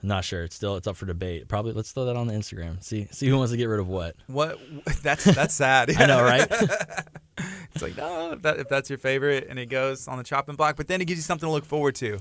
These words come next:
Speaker 1: Yeah, and, and that's, that's what's nice about it is it's not, you're not always going for the same flavor every time. And that's even one of the things our, is recently more people, like I said, the regular followers, they're mixing the flavors, right? So,
Speaker 2: Mm-hmm.
Speaker 1: um,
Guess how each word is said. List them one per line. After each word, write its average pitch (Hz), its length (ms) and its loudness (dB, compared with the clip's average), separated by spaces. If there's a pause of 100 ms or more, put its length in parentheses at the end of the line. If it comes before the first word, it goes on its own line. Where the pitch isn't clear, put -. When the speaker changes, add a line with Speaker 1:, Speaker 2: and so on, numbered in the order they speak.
Speaker 1:
Yeah, 123 260 2
and, 117 160 -2
and 117 160 -2
that's, 120 220 0
that's 110 200 -4
what's 95 160 -10
nice 92 220 -4
about 85 280 -4
it 87 140 -8
is 87 180 -6
it's 90 120 -8
not, 98 220 -4
you're 107 100 -2
not 107 160 0
always 104 260 0
going 101 180 -2
for 101 80 -6
the 101 60 -4
same 98 300 -4
flavor 95 240 -4
every 90 180 -6
time. 98 300 -8
And 87 140 -8 (260)
that's 165 160 0
even 170 160 0
one 131 120 0
of 117 40 -4
the 110 80 -4
things 110 300 -6
our, 98 260 -8 (680)
is 104 600 -6
recently 104 640 -4 (120)
more 101 320 -2
people, 101 340 -6
like 87 160 -2
I 92 40 -4
said, 90 140 -6
the 87 60 -4
regular 92 260 -6
followers, 110 480 -4 (420)
they're 123 120 -2
mixing 107 320 -2
the 90 80 -6
flavors, 85 480 -12
right? 98 340 -8
So, 131 140 -6
Speaker 2:
Mm-hmm. 151 680 -4
Speaker 1:
um, 92 540 -4